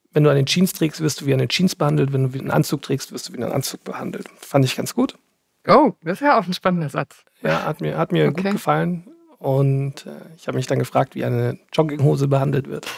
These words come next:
Speaker 1: Aber die sieht man ja zum Glück im Arbeitskontext noch nicht so häufig.
Speaker 2: Ah,
Speaker 1: Ähm,
Speaker 2: oh, oh.
Speaker 1: <laughs> nee, er war's
Speaker 2: Alles schon
Speaker 1: nur in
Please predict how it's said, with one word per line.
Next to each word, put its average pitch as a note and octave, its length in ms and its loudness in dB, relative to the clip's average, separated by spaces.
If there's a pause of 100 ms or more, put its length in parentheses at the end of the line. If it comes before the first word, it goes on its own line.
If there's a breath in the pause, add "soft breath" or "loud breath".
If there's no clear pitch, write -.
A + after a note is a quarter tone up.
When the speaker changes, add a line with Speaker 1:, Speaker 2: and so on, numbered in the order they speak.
(120)
Speaker 1:
Aber B2+ 120 -4
die B2 80 2
sieht C#3 200 -4
man B2 100 4
ja A#2+ 120 2
zum - 160 -2
Glück C#3 240 -2
im B2+ 300 0
Arbeitskontext C#3 1000 -2
noch C3 80 2
nicht C#3 160 -2
so B2+ 100 -2
häufig. D3 300 0 (420 loud breath)
Speaker 2:
Ah, C#4 760 6
Speaker 1:
Ähm, A3+ 100 0
Speaker 2:
oh, C4 220 4 (120)
oh. C#4 140 4 (160)
Speaker 1:
<laughs> - 180 0
nee, G3 240 2
er F#3 160 -2
war's F#3+ 300 -2
Speaker 2:
Alles C#4+ 480 4
schon D#4 160 6
Speaker 1:
nur C#4+ 80 6
in C#4 60 8